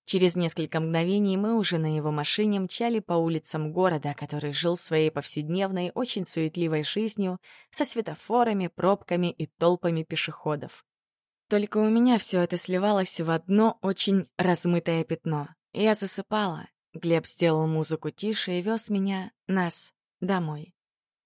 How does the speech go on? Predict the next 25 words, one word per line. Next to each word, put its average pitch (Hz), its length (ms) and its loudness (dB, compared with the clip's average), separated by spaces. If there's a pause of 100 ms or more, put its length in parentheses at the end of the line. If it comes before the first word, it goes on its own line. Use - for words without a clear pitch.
(140)
Когда 190 260 -2
мы 226 160 4
вышли 226 300 -2
из 190 140 0
машины, 190 520 0
состояние 202 640 2
было 180 300 2
вареное. 160 640 0 (100)
Ноги 175 440 2
ватные, 165 520 -2
мозг 170 440 -4
пустой, 175 420 0
глаза 165 460 0
слепались. 180 720 -2 (400)
У 170 100 -2
подъезда 185 560 2
стоял 220 400 0
и - 160 -4
курил 220 460 2
Альберт. 180 640 -2 (320)
Увидев 165 440 -2
нас, 190 380 -2 (140)
он 190 120 2
затушил 180 540 -2
сигарету. 170 720 -2